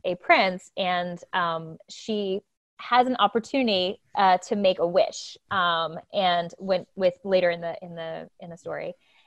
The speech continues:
and she wishes for the fairy tale Cinderella royal Christmas, and, you know, the perfect,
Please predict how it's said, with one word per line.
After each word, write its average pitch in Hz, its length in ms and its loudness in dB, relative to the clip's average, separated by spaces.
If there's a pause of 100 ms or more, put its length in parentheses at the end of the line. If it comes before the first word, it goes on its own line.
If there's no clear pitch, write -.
(140)
and 175 300 -6
she 190 260 -10
wishes 190 560 -4
for 165 540 -2 (180)
the 165 340 2 (160)
fairy 180 260 2
tale 170 460 0 (300)
Cinderella 170 720 0 (220)
royal 180 360 -4
Christmas, - 580 -14 (440)
and, 180 400 -4
you 190 60 -6
know, 175 80 -2
the 185 100 -6
perfect, 233 340 0